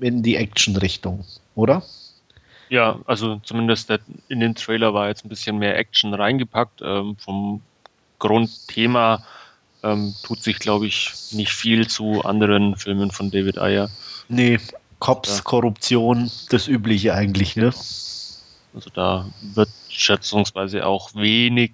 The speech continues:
Speaker 2: Neues drin sein, ähm, aber er hat's eigentlich, also zumindest bei den Filmen, die ich von ihm gesehen hab, die waren alle recht unterhaltsam und stylisch anzusehen. Von daher,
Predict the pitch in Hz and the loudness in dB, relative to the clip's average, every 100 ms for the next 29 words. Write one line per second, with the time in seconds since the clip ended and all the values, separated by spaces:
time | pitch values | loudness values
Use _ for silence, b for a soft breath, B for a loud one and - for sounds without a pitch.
0 | 104 107 107 117 107 - 110 123 120 120 | -4 0 4 4 2 0 -2 -2 2 0
1 | 117 85 107 107 107 B B B _ 113 | 2 2 2 2 -2 B B B _ 0
2 | 107 107 107 107 - _ _ _ 117 123 | 2 4 2 -2 -16 _ _ _ -2 0
3 | 120 110 - - _ _ _ _ _ _ | 0 -2 -8 -16 _ _ _ _ _ _
4 | _ _ 107 - 104 104 104 - 98 95 | _ _ -12 -8 -4 0 0 0 -6 0
5 | 104 - 107 101 95 - 113 104 107 98 | 0 2 2 2 2 -2 -2 -2 -4 -4
6 | 104 107 104 - 95 101 - 104 104 101 | 0 0 -2 -4 -2 0 0 0 2 0
7 | 104 - 104 98 98 107 - 107 95 - | -2 -8 -2 2 2 0 -2 -4 -4 -8
8 | - 95 101 - 101 110 107 107 107 101 | -2 0 2 0 -2 -4 -4 -2 0 -2
9 | 98 98 98 104 | -2 2 4 2